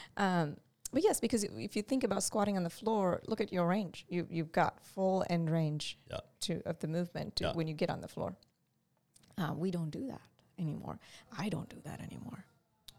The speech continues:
Speaker 2: Do you have, do you have a normal table and chairs for dinner at your house?
Speaker 1: I do, yes.
Speaker 2: <sighs> I
Speaker 1: <laughs> Now I do.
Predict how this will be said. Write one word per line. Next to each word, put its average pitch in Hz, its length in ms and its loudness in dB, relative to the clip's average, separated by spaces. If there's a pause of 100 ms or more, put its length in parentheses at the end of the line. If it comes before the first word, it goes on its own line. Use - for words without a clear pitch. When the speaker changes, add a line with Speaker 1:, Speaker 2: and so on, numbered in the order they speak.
(440)
Speaker 2:
Do 98 80 -2
you 90 120 4
have, 82 160 0 (440)
do 98 60 -4
you 87 80 0
have 85 180 -2
a 80 80 0
normal 82 440 -2 (180)
table 87 440 0
and 87 120 -12 (160)
chairs 87 300 0
for 82 120 -6
dinner 85 240 -2
at 80 140 -6
your 92 100 -2
house? 92 280 -4 (960)
Speaker 1:
I - 80 -4
do, - 180 -8 (120)
yes. - 320 -20 (500)
Speaker 2:
<sighs> - 540 -14
I 127 140 6 (680)
Speaker 1:
<laughs> 254 80 6 (580)
Now 214 260 12
I 269 80 12
do. 214 260 10